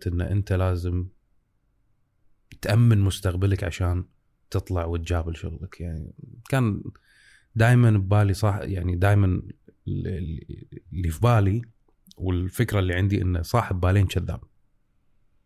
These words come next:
وما تقدر تعطي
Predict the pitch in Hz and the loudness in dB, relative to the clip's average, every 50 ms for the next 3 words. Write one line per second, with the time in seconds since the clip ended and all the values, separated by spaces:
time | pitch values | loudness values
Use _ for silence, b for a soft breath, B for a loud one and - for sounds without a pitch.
0 | _ _ _ _ _ _ b b b b b b b b _ _ _ _ _ - | _ _ _ _ _ _ b b b b b b b b _ _ _ _ _ -10
1 | - 90 90 90 87 82 80 80 80 82 80 92 - - - _ - 95 101 110 | -6 -4 -2 -2 -2 -2 -4 -6 -6 -8 -8 -10 -12 -14 -14 _ -2 2 4 4
2 | 117 113 - 120 107 107 101 98 87 - - 92 92 98 - - 95 92 90 90 | 4 4 4 2 2 2 2 2 0 0 -2 -2 -2 -2 -2 -2 0 0 0 -2
3 | - | -4